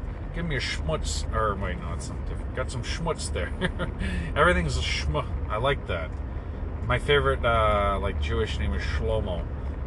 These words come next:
That's such a, such a cool name. Or Reuben. That's a good one too. "Reuben, will you say something?"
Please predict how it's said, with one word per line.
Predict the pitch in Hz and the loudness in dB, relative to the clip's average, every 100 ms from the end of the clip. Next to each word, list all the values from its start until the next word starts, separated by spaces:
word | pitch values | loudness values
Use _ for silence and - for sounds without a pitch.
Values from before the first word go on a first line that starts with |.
| - - - - - | -6 -4 -4 -4 -4
That's | - | -4
such | 120 110 | -4 -2
a, | 104 90 - - | -2 0 -2 -4
such | - - | -2 -2
a | |
cool | - - - | -2 -2 -2
name. | - - - - - - - - - 107 | 0 0 0 0 0 -2 -2 -2 -2 0
Or | 110 | 0
Reuben. | 107 110 131 110 92 - - - - | 0 2 2 4 0 0 -2 -2 -4
That's | 107 | -4
a | - | -4
good | 95 | -4
one | 90 85 | -4 -6
too. | 101 90 - | -6 -4 -2
"Reuben, | 170 185 113 90 | 4 4 2 0
will | 107 | -2
you | 117 | 0
say | 143 170 | 0 0
something?" | - 160 160 170 | 2 2 0 -2